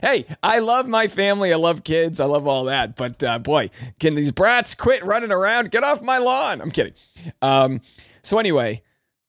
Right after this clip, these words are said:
the argument that recognizes the rights of others is an infringement on one's own religious liberty is a familiar one, especially in the years since the Supreme Court made same-sex marriage legal across the country in twenty fifteen.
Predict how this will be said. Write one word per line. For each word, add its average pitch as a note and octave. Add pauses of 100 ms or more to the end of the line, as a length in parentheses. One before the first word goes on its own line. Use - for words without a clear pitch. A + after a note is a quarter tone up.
(300)
the F#3
argument A3
that E3+
recognizes E3
the C#3
rights D#3+
of C#3
others C#3
is C#3+
an C#3+
infringement D3+
on C3
one's C#3
own C3
religious C3
liberty C3
is C3
a C#3
familiar G3
one, G#2+
especially F3
in F3
the D#3+
years C3+
since B2+
the C3
Supreme D3+
Court C#3+
made C#3
same-sex D3+
marriage C#3
legal D#3
across C#3
the D#3
country G3
in C#3
twenty D3
fifteen. C#3+